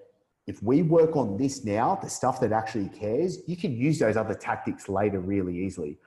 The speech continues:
But the biggest problem is people aren't showing up the right way and they're actually working on their symptoms, not their core problems. Because you'll craft a problem, sorry, you'll craft a solution to try and solve the "I need more leads," but it's not the more leads problem that you actually have.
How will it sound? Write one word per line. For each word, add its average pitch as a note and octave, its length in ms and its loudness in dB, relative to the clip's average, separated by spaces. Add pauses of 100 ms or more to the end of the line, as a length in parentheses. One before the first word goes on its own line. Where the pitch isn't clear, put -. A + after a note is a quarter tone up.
(180)
But G#2 100 -10
the F2+ 60 -8
biggest D3 340 0
problem G2 340 0
is F#2 180 -6
people C#3 280 0
aren't G#2+ 180 0
showing G#2 360 0
up C3 160 -2
the A2 60 -2
right F#2+ 220 0
way F2 300 -2
and G2+ 140 -6
they're G2+ 120 -2
actually B2+ 240 -2
working G#2+ 400 0
on G2 120 -4
their F#2 120 -6
symptoms, A#2 500 -4
not B2 200 0
their A#2 100 2
core F#2+ 240 -2
problems. G2 440 -4 (260)
Because G2+ 320 -4
you'll E3 220 4
craft C#3 420 2
a - 60 -4
problem, A2+ 500 0 (320)
sorry, G2+ 320 0
you'll C#3 120 4
craft C#3 440 0
a B2 60 -2
solution A#2 720 0 (240)
to - 80 -10
try A#2 260 0
and G2+ 100 -2
solve A2 400 4
the G2+ 240 2
"I A2 160 4
need G#2 240 2
more F#2+ 220 0
leads," G#2+ 360 2 (160)
but B2 100 -2
it's G#2 120 -6
not D#3 220 -4
the D#3+ 60 0
more A2+ 240 0
leads C3+ 280 0
problem G2 360 -4
that F#2 100 -6
you F#2+ 180 -4
actually F2 380 -8
have. D#3 400 -2